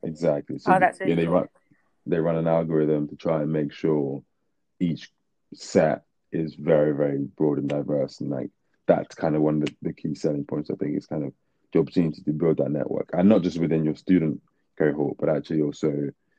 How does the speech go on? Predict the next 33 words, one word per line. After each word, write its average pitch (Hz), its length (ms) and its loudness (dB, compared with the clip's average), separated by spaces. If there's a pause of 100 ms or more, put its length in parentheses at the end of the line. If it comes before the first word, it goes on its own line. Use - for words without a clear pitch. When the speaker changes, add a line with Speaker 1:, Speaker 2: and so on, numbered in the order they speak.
(180)
Speaker 1:
um, 73 580 2
depending 82 300 2
on 78 40 4
what 78 100 2
you 73 60 -2
get 78 140 2
involved 80 360 2
with 76 160 2
on 76 100 -2
the 78 120 0
M 76 100 -4
B 85 140 -2
A, 73 280 0 (400)
you 78 120 -2
have 78 200 0
opportunities 76 560 -4
to - 100 -4
build 78 340 2
your 76 120 0
network 73 520 -2 (100)
outside 78 440 -2
of 71 80 -4
L 76 120 0
B 76 160 0
S, - 300 -6 (320)
Speaker 2:
Mm. 180 220 -2
Speaker 1:
um, 143 480 0 (160)
using 78 520 0
the 78 80 4
L 78 120 4
B 73 120 0
S 76 100 0
brand 73 560 -2